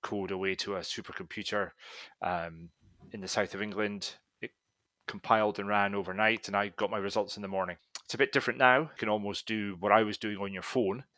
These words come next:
Now it's all, you know, all the computing is sort of tucked away in data centers. So that's the, the academic side, uh, after the apprenticeship. Then, um,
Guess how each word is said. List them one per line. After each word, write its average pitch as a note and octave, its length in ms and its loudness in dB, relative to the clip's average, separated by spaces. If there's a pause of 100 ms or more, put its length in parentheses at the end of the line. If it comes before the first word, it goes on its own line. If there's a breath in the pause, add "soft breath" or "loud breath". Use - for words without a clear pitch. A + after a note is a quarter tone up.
Now G2 300 2
it's - 120 -6
all, G2 160 0
you F#2+ 60 -6
know, F2 100 -8 (760 loud breath)
all A2+ 200 6
the G#2 80 0
computing A2+ 500 -4
is G2 120 -4
sort - 120 -4
of - 60 -18
tucked - 260 -4
away G2 140 -4
in G2 80 -8
data G2+ 260 -4
centers. - 520 -8 (260)
So C3 220 6
that's - 300 10
the, D#3+ 400 10 (120)
the G#2+ 420 0
academic A#2+ 580 4
side, B2+ 400 6
uh, - 160 -4
after G#2+ 560 0
the G#2+ 80 0
apprenticeship. A#2+ 600 -4 (500 loud breath)
Then, D3 360 8
um, B2 520 4